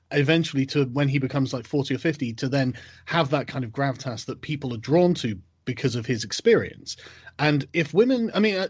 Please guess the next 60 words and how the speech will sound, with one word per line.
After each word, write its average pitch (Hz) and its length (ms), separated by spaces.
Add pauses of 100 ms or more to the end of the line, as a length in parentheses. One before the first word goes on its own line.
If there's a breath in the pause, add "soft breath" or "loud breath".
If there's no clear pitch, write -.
it, 185 220
it's 208 240
not 247 280 (260)
just 208 280
an 180 80
easy 156 300
ride 139 380
either. 123 200
You 131 140
know, 127 100
we, 143 220 (300 loud breath)
like, 165 200 (460)
a 170 80
woman 214 460
taking 190 340
advantage 165 460
of 143 80
her 147 120
looks - 560
rather 143 260
than 131 120
building 135 320
her 123 140
person 135 580 (320 loud breath)
for 139 540 (120)
the, 127 200
the 135 360
entirety 135 540
of 107 160
the 120 80
youth 117 440
that 123 120
she 117 160
has, 143 480 (400 soft breath)
that 180 220
leaves 240 360
her 156 320
up - 200
the 143 80
creek - 400
in 143 120
later 151 240
life 156 300
'cause 143 140
she 147 100
hasn't 180 420
built 123 220
up 135 120
that 113 120
kind 113 160
of 101 80
gravitas. 90 400
She - 140
hasn't 143 260
worked 143 260
on 131 60
herself 123 400
as 113 80
a 113 60
person. 175 400